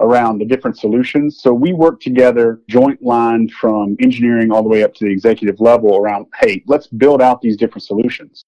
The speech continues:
We really want to try to take the guesswork for teams out of how to build out that architecture. So how do we make sure that you're building, whether it be for Parabricks environment or whether it be just for general A I, what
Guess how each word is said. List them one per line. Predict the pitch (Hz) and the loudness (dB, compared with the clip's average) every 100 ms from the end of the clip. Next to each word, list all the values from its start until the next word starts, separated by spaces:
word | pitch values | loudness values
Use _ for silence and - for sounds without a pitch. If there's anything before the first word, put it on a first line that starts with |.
| - | 0
We | 240 | 2
really | 302 208 | 4 4
want | 202 165 | 4 2
to | 262 | 0
try | - - | 0 -2
to | 120 | -2
take | - 127 | -4 -6
the | 127 98 | -4 -6
guesswork | - 127 - 113 110 - - | -2 -2 -2 -4 -4 -4 -6
for | 214 | -6
teams | - - 127 139 - - | -4 0 2 2 0 -2
out | 113 | -2
of | 107 | 0
how | 135 | 0
to | 131 | 2
build | 120 117 | 2 2
out | 113 | 2
that | 104 | 0
architecture. | 104 - - 90 - - _ _ _ | -2 -4 -10 -12 -14 -20 _ _ _
So | - 95 | -8 -4
how | - 131 135 | 2 6 6
do | |
we | 127 120 113 | 6 4 2
make | 123 131 | 0 0
sure | - 131 | 2 2
that | 110 101 | 2 0
you're | 131 | 0
building, | 123 120 117 113 113 - - | 2 2 4 2 0 -4 -2
whether | 113 113 | 0 0
it | |
be | 110 110 | -2 -4
for | - 98 | -2 -6
Parabricks | - - 143 131 127 - | -4 0 0 2 0 0
environment | 113 117 113 110 113 - | 0 2 2 0 -2 -2
or | 104 | -2
whether | 104 110 107 | 2 2 0
it | 98 | -2
be | 104 | -8
just | 101 107 - | -4 -4 -2
for | 95 | -4
general | 101 113 113 - | 0 2 2 -2
A | 101 98 | -2 2
I, | 117 107 92 - _ | 2 2 -2 -10 _
what | 117 135 131 | 2 4 4